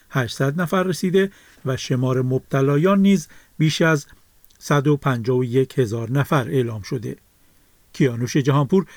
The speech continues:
سخنگوی وزارت بهداشت، گفته هفت استان کشور در حالت قرمز قرار دارند. خوزستان، اصفهان، آذربایجان شرقی و غربی، لرستان، کرمانشاه، هرمزگان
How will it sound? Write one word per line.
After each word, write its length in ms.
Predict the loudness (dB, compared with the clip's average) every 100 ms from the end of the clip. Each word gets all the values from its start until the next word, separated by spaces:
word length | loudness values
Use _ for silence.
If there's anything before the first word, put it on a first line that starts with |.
| -10
سخنگوی 540 | -2 0 0 0 2
وزارت 460 | 2 2 2 0 0
بهداشت، 500 | -4 -4 -4 -6 -6
گفته 400 | -4 -2 2 0 0 _ _
هفت 340 | -4 -2 -2 -2
استان 380 | -4 -2 0 0
کشور 500 | 0 -4 -2 -4 -4 -8 _ _
در 160 | -2 -2
حالت 440 | -2 -6 -6 -6 0
قرمز 440 | 2 4 2 -2
قرار 340 | -6 -4 -4 -6
دارند. 460 | -8 -10 -12 -16 _ _ _ _ _ -16
خوزستان، 640 | -2 -2 0 -2 0 0 -2 -10 -14 -2
اصفهان، 600 | -2 -2 -6 0 0 0 -6 _ -2
آذربایجان 720 | -2 0 -4 -4 -4 -2 -2
شرقی 460 | -2 -6 -6 -6 -4
و 140 | -6
غربی، 520 | -6 -6 -2 0 0 -2 -18 _ 0
لرستان، 680 | 2 2 0 -4 -2 0 -2
کرمانشاه، 680 | -2 -4 -4 -6 -2 0 -2
هرمزگان 840 | -2 0 0 -2 -6 -2 0 0